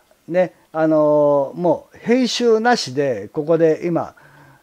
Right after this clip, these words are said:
撮影したもの、ね、喋ってるのも全く一緒でしょ？ね、ノーカットで皆様にお伝えします。ね。はい、それじゃあね、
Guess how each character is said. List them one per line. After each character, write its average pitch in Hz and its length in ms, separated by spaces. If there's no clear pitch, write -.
撮 170 360
影 165 140
し - 80
た 156 120
も 139 100
の、 98 240
ね、 135 240
喋 254 320
っ - 20
て 196 100
る 139 100
の 123 120
も 101 160
全 147 300
く 165 100
一 160 80
緒 165 80
で 147 140
し - 80
ょ？ 156 160
ね、 143 240
ノ 247 260
ー 254 40
カ 262 120
ッ - 100
ト 135 100
で 90 160
皆 101 180
様 123 280
に 147 180
お 139 120
伝 131 180
え 127 60
し 113 120
ま 92 140
す。 - 180
ね。 95 220
は 190 140
い、 - 80
そ 240 120
れ 254 80
じ 254 80
ゃ 196 60
あ - 20
ね、 123 300